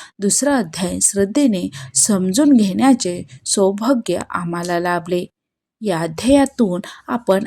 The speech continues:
आम्हाला शिकवले की संताचे बाह्य स्वरूप नव्हे तर त्याचे अंतरंग ओळखावे. बाह्य स्वरूपावरून कोणालाही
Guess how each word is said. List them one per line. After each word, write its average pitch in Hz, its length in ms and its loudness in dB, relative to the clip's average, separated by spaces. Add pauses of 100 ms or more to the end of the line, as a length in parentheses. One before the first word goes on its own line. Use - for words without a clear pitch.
आम्हाला 226 640 2
शिकवले 294 600 2
की 214 280 0 (280)
संताचे 226 680 2
बाह्य 220 420 0
स्वरूप 185 460 0
नव्हे 220 360 6 (400)
तर 196 120 2 (180)
त्याचे 214 420 0 (120)
अंतरंग 202 640 0
ओळखावे. 180 720 0 (1400)
बाह्य 196 320 4
स्वरूपावरून 262 920 2
कोणालाही 240 960 4